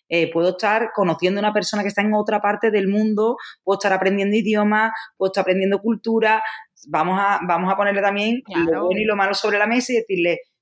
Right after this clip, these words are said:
Speaker 1: si lo utilizas bien, el, eh, los beneficios son, se exponencian. Si lo utilizas mal, pues no vas a tener acceso a ello. Entonces tú verás, <laughs> ¿sabes?
Speaker 2: Totalmente. Y, y es, a ver, desde luego, y lo hablamos siempre, internet tiene cosas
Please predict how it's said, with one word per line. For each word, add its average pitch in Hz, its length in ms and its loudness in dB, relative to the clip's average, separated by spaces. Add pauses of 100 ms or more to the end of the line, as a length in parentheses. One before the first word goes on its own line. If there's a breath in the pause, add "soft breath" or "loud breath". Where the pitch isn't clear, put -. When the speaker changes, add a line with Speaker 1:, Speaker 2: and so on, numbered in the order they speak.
(140)
Speaker 1:
si - 200 -4
lo 185 80 2
utilizas 190 360 0
bien, 294 280 0 (520)
el, 196 280 4
eh, 190 160 2
los 185 120 2
beneficios 214 560 0
son, 233 400 0
se - 160 -2
exponencian. 202 580 0 (260 loud breath)
Si 180 460 0
lo 170 120 2
utilizas 185 360 0
mal, 262 380 0
pues 180 440 0
no 214 120 0
vas 208 120 0
a - 20 -2
tener 190 180 0
acceso 190 280 0
a 285 60 0
ello. 185 100 0
Entonces 202 280 -2
tú 202 100 -4
verás, 254 220 -2
<laughs> 277 320 -2
¿sabes? - 720 -4 (240)
Speaker 2:
Totalmente. 240 800 -2
Y, 202 340 -6
y 196 240 -4
es, 190 240 -6
a 170 100 -2
ver, 95 140 -6
desde 180 200 -4
luego, 214 280 2
y - 20 -2
lo 180 300 2
hablamos 190 420 0
siempre, 247 500 -2 (260)
internet 208 520 -2
tiene 254 420 0
cosas 294 560 0